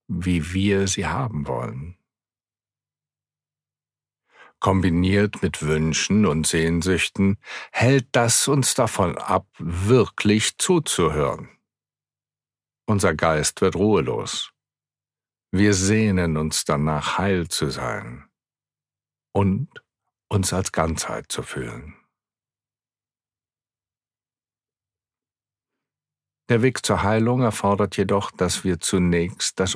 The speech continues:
Unbehagen spüren. Oft tratschen wir über andere oder verurteilen uns selbst, wenn wir Angst haben, das anzuschauen.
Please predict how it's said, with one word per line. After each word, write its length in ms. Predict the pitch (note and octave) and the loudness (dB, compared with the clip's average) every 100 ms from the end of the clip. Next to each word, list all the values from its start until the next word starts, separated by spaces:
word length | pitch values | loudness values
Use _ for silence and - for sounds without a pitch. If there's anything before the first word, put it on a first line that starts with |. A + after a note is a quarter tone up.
| - | -4
Unbehagen 880 | - A#2 F#2 D#2 C#2 C2 C2 C2 C2+ | 0 4 4 2 0 -2 -6 -8 -12
spüren. 640 | - - A1+ A1+ G1+ - _ _ _ _ _ _ _ _ _ _ _ _ _ _ _ _ _ _ | -12 -8 -8 -10 -12 -18 _ _ _ _ _ _ _ _ _ _ _ _ _ _ _ _ _ _
Oft 340 | G#2+ F#2+ - - | -2 -2 -6 -10
tratschen 600 | - G2 A2 - - G#2+ G2+ | -4 0 0 0 0 2 2
wir 180 | G#2 | 2
über 280 | F#2+ G2+ E2 | 2 2 2
andere 600 | G2+ G#2+ G#2 F2 D#2+ D#2 - _ _ _ _ - | 2 2 2 2 -2 -4 -12 _ _ _ _ -2
oder 220 | A#2 A2+ | 2 2
verurteilen 840 | - F#2 G2 - - F2+ E2+ E2+ E2 | 2 0 0 -4 -4 -2 0 0 0
uns 220 | F2+ - | 0 0
selbst, 520 | G2 E2+ D#2+ - - | 2 0 -2 -4 -2
wenn 140 | D#2+ | 0
wir 160 | F#2+ F2+ | 2 0
Angst 420 | A2 A#2 - - | 0 -2 -6 -6
haben, 640 | C#2 C#2 - C2+ C2 - _ _ | -4 -4 -4 -6 -6 -8 _ _
das 260 | D2+ D2 - | -6 -4 -4
anzuschauen. 880 | E2+ F2+ - - - G#2 G2+ - | -2 -2 -4 -8 -4 -4 -6 -10